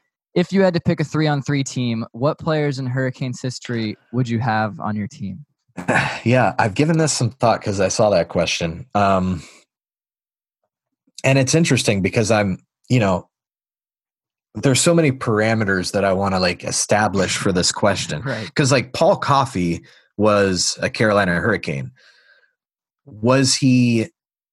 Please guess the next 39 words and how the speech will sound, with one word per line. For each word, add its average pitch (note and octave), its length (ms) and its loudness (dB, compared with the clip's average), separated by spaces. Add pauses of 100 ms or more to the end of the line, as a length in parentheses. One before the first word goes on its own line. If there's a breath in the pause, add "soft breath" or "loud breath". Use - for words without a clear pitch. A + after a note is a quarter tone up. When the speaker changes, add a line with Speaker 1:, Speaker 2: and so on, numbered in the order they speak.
(240)
Speaker 2:
you A#2+ 160 0
know, F#2+ 200 2
Hall B2 340 0
of F#2+ 100 -2
Fame D3 400 0
Paul D#3+ 240 0
Coffey E3 400 0
when E3+ 120 2
he E3 80 0
played E3 320 0
for D#3+ 100 -6
the D#3 80 2
Hurricanes? D#3+ 1000 -2 (100)
Uh, - 180 -8
he's, D3 500 -2
you D3+ 100 0
know, F#2+ 140 2
he's B2+ 200 2
on C#3+ 160 2
the A2 60 0
back A2+ 300 -2
of G#2 100 -2
it. F#2 80 -2
He B2+ 140 0
played B2+ 340 0 (240 loud breath)
two D3+ 140 2
of C3+ 80 4
his G#2+ 160 0
last G2 260 0
three G2 160 -2
seasons D#2+ 340 -2
with D2 120 -8
the D2+ 80 -4
Hurricanes. E2+ 420 -6
So, G2+ 280 0 (200 soft breath)
Speaker 1:
Right. - 220 -14 (280)
Speaker 2:
you B2 100 0
know, F#2+ 220 0
I, C3 140 0